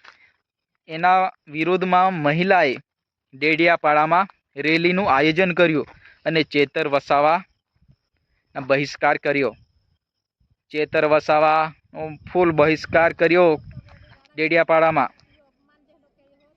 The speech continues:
ચેતર વસાવા નહીં ચાલે અમારા વિસ્તારમાં, એ પ્રકારનું નિવેદન આવ્યું. ચેતર વસાવા મુર્દાબાદ, એવા ઘણા નારાઓ લાગ્યા ચેતર વસાવા સાહેબના. કારણ કે હવે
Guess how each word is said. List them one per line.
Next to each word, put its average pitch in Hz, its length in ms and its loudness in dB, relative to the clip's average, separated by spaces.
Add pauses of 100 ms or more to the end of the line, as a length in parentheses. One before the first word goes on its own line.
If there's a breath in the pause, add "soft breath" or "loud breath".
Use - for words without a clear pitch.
ચેતર 131 320 -6
વસાવા 135 420 0
નહીં 139 240 -2
ચાલે 147 260 2
અમારા 147 300 2
વિસ્તારમાં, 139 500 0
એ 143 40 0
પ્રકારનું 139 520 -2
નિવેદન 147 380 2
આવ્યું. 156 260 2
ચેતર 147 360 0
વસાવા 160 480 2
મુર્દાબાદ, 156 640 0 (760)
એવા 202 140 2
ઘણા 165 280 0
નારાઓ 170 380 2
લાગ્યા 156 280 2
ચેતર 147 320 0
વસાવા 139 460 2 (920)
સાહેબના. - 1400 -8 (720)
કારણ 135 300 -10
કે 131 140 -10
હવે 127 400 -4